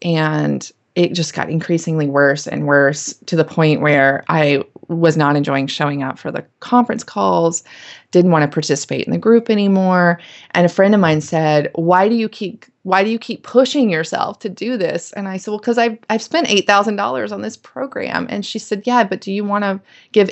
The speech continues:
any more of your power to it? You've already given eight thousand. Why are you giving any more of your power?"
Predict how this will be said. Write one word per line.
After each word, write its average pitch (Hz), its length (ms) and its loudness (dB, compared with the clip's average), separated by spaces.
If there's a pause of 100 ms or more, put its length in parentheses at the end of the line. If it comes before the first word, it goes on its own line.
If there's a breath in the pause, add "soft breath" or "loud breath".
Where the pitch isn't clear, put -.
any 220 260 6
more 220 200 6
of 214 80 4
your 208 80 2
power 175 340 -2
to 262 200 -6
it? 247 60 0
You've 208 120 -4
already 214 160 0
given 190 260 2
eight 165 220 -2
thousand. - 500 -6 (380 soft breath)
Why 190 140 4
are 190 40 4
you 196 120 2
giving 190 280 -4
any 196 240 -2
more 175 300 -2
of 175 80 -4
your 165 80 -6
power?" - 500 -4